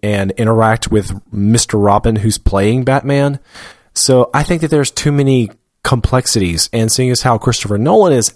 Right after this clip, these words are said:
out of this franchise now, and he's worried about, you know, producing other films or whatever he's gonna do, and seeing, like, as you, you pointed out, it, it, it makes a lot of sense, seeing as how Christopher Nolan has said that the new Man of Steel series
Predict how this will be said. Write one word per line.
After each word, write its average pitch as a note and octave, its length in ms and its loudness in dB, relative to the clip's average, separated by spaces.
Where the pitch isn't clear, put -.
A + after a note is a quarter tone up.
out E3+ 260 0
of B2 120 0
this G#2 160 -2
franchise G2 600 -2
now, G2+ 440 -2
and G#2+ 200 -2
he's C3 220 0
worried A2+ 440 0
about, G2+ 540 0
you A#2 100 -4
know, F#2 180 -2
producing F#2 480 -4
other F2 80 -2
films C3 400 2
or F2 260 0
whatever F#2 440 0
he's F#2 140 -4
gonna F2 180 -4
do, G#2 320 2
and C#3 280 0
seeing, C#3 200 0
like, C3 200 0
as A#2+ 180 -2
you, F#3 280 -2
you A3+ 280 0
pointed G2 360 -2
out, E2 360 -6
it, A#2 200 -2
it, B2 200 0
it A#2 100 -2
makes B2 300 0
a D3 40 0
lot B2 200 2
of G#2+ 80 0
sense, F#3+ 280 0
seeing A#2+ 260 0
as G#2+ 140 0
how A#2 220 0
Christopher A#2 420 -2
Nolan B2 300 0
has A2 180 -2
said G#2 260 0
that G2+ 120 -8
the G#2+ 400 -2
new A#2 200 0
Man A#2 220 0
of G#2 80 -2
Steel B2 360 2
series E2+ 720 -2